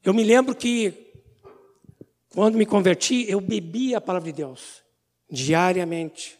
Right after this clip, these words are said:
Não que eu não faça hoje, mas aquele amor à palavra. Não é aquela palavra, aquela Bíblia que tá na estante, que, que de vez em quando a gente perde aqui pelo salão,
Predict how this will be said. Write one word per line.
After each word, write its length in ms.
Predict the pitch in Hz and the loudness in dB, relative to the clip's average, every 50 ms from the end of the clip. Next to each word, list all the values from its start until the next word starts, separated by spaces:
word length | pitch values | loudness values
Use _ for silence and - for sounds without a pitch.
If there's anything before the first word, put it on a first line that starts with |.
| _ - | _ -8
Não 160 | - 170 196 | -6 -6 -6
que 80 | 190 208 | -4 -4
eu 40 | |
não 80 | 202 180 | -4 -4
faça 320 | - - 180 165 - - | -4 -4 -4 -4 -4 -4
hoje, 420 | 165 170 175 160 131 117 127 113 - _ _ _ _ _ _ _ _ _ _ _ _ _ _ _ _ - | -2 -2 -2 -2 -4 -8 -10 -12 -14 _ _ _ _ _ _ _ _ _ _ _ _ _ _ _ _ -4
mas 160 | 160 160 160 | -4 0 0
aquele 240 | 202 - 226 214 220 | 0 2 4 4 4
amor 300 | 202 185 202 226 233 226 | 6 6 4 4 6 4
à 60 | - | 2
palavra. 680 | - 214 190 180 190 202 202 180 151 147 143 131 123 - - - _ _ - - - - - | 2 0 0 2 2 2 2 0 0 -4 -8 -8 -10 -14 -18 -20 _ _ -20 -20 -20 -6 2
Não 200 | 180 196 196 226 | 4 6 6 8
é 260 | 262 277 277 262 - - - - - - | 6 6 4 2 -2 -10 -20 -14 -4 0
aquela 360 | 190 190 - - 254 254 240 | 0 0 4 6 6 6 6
palavra, 640 | - 254 233 220 214 233 247 247 233 214 240 240 214 | 6 4 6 6 6 6 6 6 4 4 4 4 4
aquela 300 | 185 - 220 214 208 196 | 2 2 2 2 2 2
Bíblia 400 | 175 170 233 254 247 214 240 226 | 2 2 2 2 4 2 0 0
que 120 | - - | 0 -2
tá 80 | - 220 | 0 2
na 100 | 220 220 | 2 4
estante, 580 | 208 - - - - 220 233 233 220 226 - | 4 2 2 2 2 2 2 0 -2 -4 -10
que, 640 | - - - 208 208 202 196 185 165 175 170 165 165 _ _ _ _ _ _ _ _ _ _ _ _ _ _ _ _ _ _ _ _ | -10 -10 -8 -6 -6 -4 -6 -6 -8 -10 -14 -18 -20 _ _ _ _ _ _ _ _ _ _ _ _ _ _ _ _ _ _ _ _
que 120 | - - 165 | -10 -6 -4
de 80 | 165 | 2
vez 180 | 147 185 202 - | 4 4 4 4
em 20 | |
quando 140 | - 214 220 | 2 2 2
a 40 | 214 | 4
gente 220 | 165 214 - - | 2 2 -2 -4
perde 260 | - - 208 214 196 196 | -2 2 2 2 2 0
aqui 120 | - - | -4 -2
pelo 180 | - 185 180 165 | -2 0 2 2
salão, 580 | - - 175 165 160 180 214 220 220 202 180 | 2 2 4 4 4 4 4 4 2 0 -2